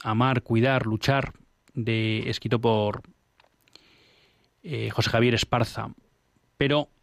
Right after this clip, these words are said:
este verano, bueno, esta primavera, pues ha editado también un, otro libro sobre Jérôme Lejeune por parte de la editorial Encuentro, que está, eh,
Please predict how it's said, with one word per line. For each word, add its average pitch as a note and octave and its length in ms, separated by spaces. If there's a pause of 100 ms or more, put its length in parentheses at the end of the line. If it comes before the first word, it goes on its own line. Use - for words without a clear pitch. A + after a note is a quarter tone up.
(360)
este C3+ 800
verano, C#3 440 (140)
bueno, A#2+ 260
esta B2 200
primavera, B2 520 (600)
pues - 200
ha B2+ 60
editado B2+ 360
también C#3 540
un, B2+ 280
otro B2+ 320
libro C3+ 420 (500)
sobre A#2 560
Jérôme A#2+ 320
Lejeune C#3+ 400
por A2+ 220
parte A#2+ 220
de B2 60
la A#2 80
editorial A2+ 340
Encuentro, C3 640 (140)
que B2 100
está, D3 420 (340)
eh, G#2+ 800